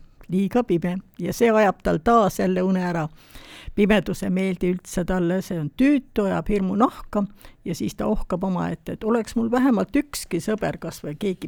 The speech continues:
pisikene. Ja siis ilmub üks pisikene hiir, kes viib selle poisi omale rännakutele, selles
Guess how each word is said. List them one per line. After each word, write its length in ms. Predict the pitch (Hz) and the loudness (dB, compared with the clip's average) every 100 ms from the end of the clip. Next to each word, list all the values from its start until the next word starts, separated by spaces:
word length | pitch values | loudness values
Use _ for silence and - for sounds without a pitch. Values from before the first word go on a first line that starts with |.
| - | -6
pisikene. 680 | 285 - 214 _ 208 185 - - - - - - | -6 -4 -8 _ -4 -2 -4 -12 -20 -20 -16 -6
Ja 60 | |
siis 220 | 294 320 254 | 0 2 2
ilmub 300 | 226 180 160 | 2 2 0
üks 160 | - - | -6 -8
pisikene 460 | - - - 156 156 - | -10 -10 -6 -6 -2 2
hiir, 340 | 269 311 285 - - | 4 4 2 -6 -8
kes 160 | 196 - | -6 -2
viib 200 | 175 - | -4 -4
selle 160 | 180 147 | -6 -4
poisi 380 | - 208 190 185 | 0 0 0 -2
omale 380 | 175 151 - - 202 | -2 -4 -6 -8 0
rännakutele, 840 | 233 285 247 - 208 - 202 196 - - | 4 6 4 0 -8 -4 -2 -2 -6 -10
selles 300 | - 180 165 | -6 -6 -6